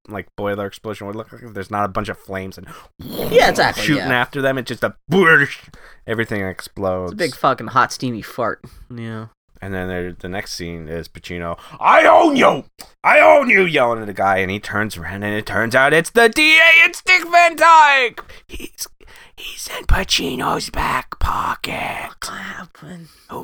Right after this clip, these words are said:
Speaker 1: could have seen that twist coming?
Speaker 2: Is that the
Speaker 1: I
Speaker 2: scene where they're at the
Speaker 1: certainly didn't.
Speaker 2: cemetery?
Speaker 1: Yeah.
Speaker 2: Yeah, which is kinda like, it's all matte painting
Speaker 1: At night.
Speaker 2: cemetery with a big giant moon, which is kinda like, yeah, a little Goonie looking, but yeah.
Speaker 1: Yeah.
Speaker 2: Um, and again, again, at least you get to see two more seconds of, uh, Dick Tr-, or, uh, Dick Van Dyke.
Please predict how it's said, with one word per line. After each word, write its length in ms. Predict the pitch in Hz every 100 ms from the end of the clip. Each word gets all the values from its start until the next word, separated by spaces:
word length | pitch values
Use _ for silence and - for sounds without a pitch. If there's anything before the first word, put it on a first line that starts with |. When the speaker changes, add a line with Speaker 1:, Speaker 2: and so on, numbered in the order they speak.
| -
Speaker 1:
could 120 | 196
have 160 | 196 185
seen 280 | - 165
that 260 | 165 165 -
twist 400 | - - - -
coming? 580 | - - - - - - _ _ -
Speaker 2:
Is 140 | 247
that 120 | 523 -
the 60 |
Speaker 1:
I 20 |
Speaker 2:
scene 240 | 587 571 508
where 100 | 494
they're 120 | 392
at 120 | 427
the 80 | 349
Speaker 1:
certainly 320 | - - 208 381
didn't. 60 | 453
Speaker 2:
cemetery? 400 | - 453 480 494
Speaker 1:
Yeah. 320 | 101 101 98 - _ -
Speaker 2:
Yeah, 240 | 440 339
which 220 | 226 233
is 60 | 233
kinda 160 | 277 285
like, 140 | 226
it's 120 | 202
all 140 | 220 226
matte 260 | 190 196
painting 280 | - 202 196
Speaker 1:
At 100 | 180
night. 0 |
Speaker 2:
cemetery 440 | 95 190 - - 131
with 120 | 131
a 60 |
big 240 | 143 160 151
giant 280 | 156 147 139
moon, 340 | 151 143 120
which 140 | 117
is 60 | 127
kinda 200 | - 117
like, 140 | 110 123
yeah, 120 | 117
a 40 |
little 180 | 113 113
Goonie 320 | 120 113 110
looking, 320 | 107 - 110
but 160 | 107 101
yeah. 280 | 113 113 110 - -
Speaker 1:
Yeah. 240 | 98 85 67
Speaker 2:
Um, 560 | 113 110 101 98 101 - - -
and 80 | 453 427
again, 400 | 440 381 339 311
again, 140 | 247
at 40 | 262
least 160 | 269
you 40 | 269
get 120 | 269
to 60 | 254
see 120 | 226
two 220 | 208 208
more 160 | 190 190
seconds 380 | 185 170 151 123
of, 120 | 110
uh, 160 | 117 113
Dick 180 | 131 131
Tr-, 100 | 127
or, 160 | 127 120
uh, 240 | 107 101
Dick 200 | 104 127
Van 140 | 123 113
Dyke. 320 | 110 80 _